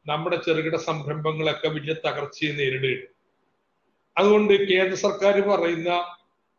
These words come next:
ഈ വായ്പാ ഇളവും ആനുകൂല്യങ്ങളൊന്നും അവർക്ക് കിട്ടത്തില്ല. അതുകൊണ്ട് എണ്ണായിരത്തി അഞ്ഞൂറ് കോടി രൂപ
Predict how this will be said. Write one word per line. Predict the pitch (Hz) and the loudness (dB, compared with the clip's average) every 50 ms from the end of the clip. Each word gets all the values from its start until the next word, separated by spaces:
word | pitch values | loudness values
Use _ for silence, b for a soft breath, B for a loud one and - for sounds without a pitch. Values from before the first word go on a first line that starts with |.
| _ _ _ _ _ - | _ _ _ _ _ -6
ഈ | 175 190 196 | -4 -2 -2
വായ്പാ | 190 165 165 160 160 160 170 165 - - 190 | 0 0 2 2 2 2 0 0 0 2 2
ഇളവും | 185 180 175 165 165 165 165 170 170 170 160 139 | 4 4 4 4 2 2 0 -2 -2 -2 -4 -2
ആനുകൂല്യങ്ങളൊന്നും | 139 156 151 147 151 165 165 165 170 170 165 160 156 151 151 160 165 165 156 | -2 -4 -4 -6 -4 -4 -4 -4 -4 -2 -2 -2 -2 -2 -2 -2 -2 -2 -2
അവർക്ക് | 139 139 139 - 170 156 139 | -4 -4 -6 -4 -6 -6 -6
കിട്ടത്തില്ല. | 143 135 - 156 - - 123 - - _ _ _ _ _ _ _ _ _ _ _ _ _ - | -4 -4 -6 -4 -4 -6 -8 -8 -12 _ _ _ _ _ _ _ _ _ _ _ _ _ -2
അതുകൊണ്ട് | 170 190 220 220 214 208 | 0 2 2 2 2 2
എണ്ണായിരത്തി | 190 185 190 196 208 214 220 220 226 214 220 | 2 2 2 2 4 4 4 2 2 2 2
അഞ്ഞൂറ് | 208 190 180 180 196 208 202 190 190 | 2 2 2 0 0 0 0 0 2
കോടി | 170 175 185 190 180 | 4 4 4 4 4
രൂപ | 165 156 143 131 123 113 104 110 131 170 190 | 2 -2 -4 -8 -8 -8 -8 -8 -10 -10 -12